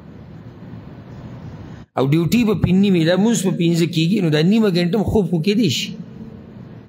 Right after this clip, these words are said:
نو دی به وروسته بیا راپاسي، په خپله مرضۍ او بیا به مونځ کوي. اوس سوال دا دی، دا چې په پنځه باندې سحر مونځ کیږي، دلته، دلته خو وختي کیږي، اولني وخت کې کیږي،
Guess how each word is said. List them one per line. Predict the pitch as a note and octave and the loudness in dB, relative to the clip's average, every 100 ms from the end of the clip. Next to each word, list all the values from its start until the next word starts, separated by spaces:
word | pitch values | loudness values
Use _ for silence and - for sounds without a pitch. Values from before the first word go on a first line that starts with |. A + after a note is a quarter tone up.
| - | -2
نو | B2+ | 0
دی | D3+ | 2
به | F#3 E3 | 2 4
وروسته | F#3 G#3+ - | 4 2 2
بیا | E3 E3 | 2 2
راپاسي، | D3+ B2+ C#3+ - G#3+ A3+ | 2 2 0 2 2 2
په | F3 | 0
خپله | - - F3 D3+ | -2 0 2 4
مرضۍ | D3 D3 C#3+ A#3 F3 - - - - - - - - - - - - - - - - - - - - | 2 2 2 2 2 -2 -10 -12 -12 -14 -16 -16 -16 -18 -18 -18 -18 -18 -18 -18 -18 -18 -18 -20 -4
او | A#2+ | 2
بیا | C3 | 4
به | B2 | 4
مونځ | A2 G2+ F2+ - | 4 2 0 -4
کوي. | - - - - - | -10 -12 -14 -14 -4
اوس | - C4+ - | 2 4 4
سوال | B3 C#4 C4+ | 4 4 4
دا | A3+ F3+ | 4 4
دی، | F3+ E3+ | 2 2
دا | F3 | 0
چې | - F#3 - - - - | 2 0 -2 -10 -8 -4
په | F3 | 0
پنځه | F3+ F#3+ G3 C4 | 2 4 4 4
باندې | A#3 F#3 | 2 2
سحر | F#3+ G3 | 2 2
مونځ | A3 G#3+ F#3 - | 4 4 2 0
کیږي، | G#3 D#3 C#3+ | 2 2 4
دلته، | F3 A#2 C#3+ | 2 2 0
دلته | D#3 C#3+ | 0 2
خو | |
وختي | D#3 B2+ - D#3 | 2 2 0 2
کیږي، | A#2+ F2+ D#2+ - - - - A#2+ | 0 0 -4 -10 -18 -20 -6 0
اولني | C#3 F3 | 2 4
وخت | F#3+ B2+ | 2 0
کې | C#3 A#2+ | -2 0
کیږي، | G#2+ F#2+ | 2 2